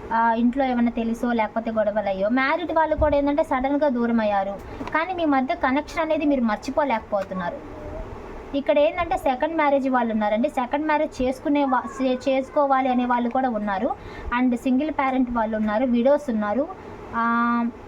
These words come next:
హస్బెండ్కి దూరంగా ఉన్న వాళ్ళు ఉన్నారు, and వైఫ్కి దూరంగా ఉన్న హస్బెండ్స్ కూడా ఉండి ఉండొచ్చు. ఆ, so ఇక్కడ ఏంటి అంటే, ఆ, మీకు రూడ్‌గా కూడా మీరు కూడా మాట్లాడి ఉండొచ్చండి, కొంతవరకు మీరు కూడా రూడ్‌గా మాట్లాడి ఉండొచ్చు.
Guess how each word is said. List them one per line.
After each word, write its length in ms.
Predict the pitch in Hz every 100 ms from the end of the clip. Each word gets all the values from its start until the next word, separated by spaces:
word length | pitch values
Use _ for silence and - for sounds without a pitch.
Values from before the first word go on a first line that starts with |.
| - - - 233
హస్బెండ్కి 440 | 226 254 302 294
దూరంగా 400 | 247 247 262 254
ఉన్న 200 | 240 233
వాళ్ళు 240 | 226 208
ఉన్నారు, 280 | 208 202 214
and 160 | 339 320
వైఫ్కి 400 | 269 254 - 269
దూరంగా 360 | 247 233 233
ఉన్న 160 | 226 220
హస్బెండ్స్ 360 | 202 214 226 233
కూడా 160 | 220
ఉండి 180 | 208 196
ఉండొచ్చు. 460 | 196 190 - 330 415 269 - - - -
ఆ, 300 | 233 233 240 -
so 260 | 254 254 247
ఇక్కడ 200 | 247 262
ఏంటి 320 | 269 311 330
అంటే, 520 | 311 294 285 349 359 330 - - -
ఆ, 600 | - 240 240 240 240 240 226 -
మీకు 520 | 269 285 - 285 285
రూడ్‌గా 440 | 269 285 330 302 339
కూడా 200 | 339 330
మీరు 260 | 277 285
కూడా 160 | 302 320
మాట్లాడి 500 | 262 240 254 294 247
ఉండొచ్చండి, 420 | 220 202 202 196
కొంతవరకు 500 | 202 220 233 254 285
మీరు 220 | 294 285
కూడా 140 | 294 294
రూడ్‌గా 360 | 254 247 233
మాట్లాడి 480 | 254 226 240 254 208
ఉండొచ్చు. 340 | 190 180 -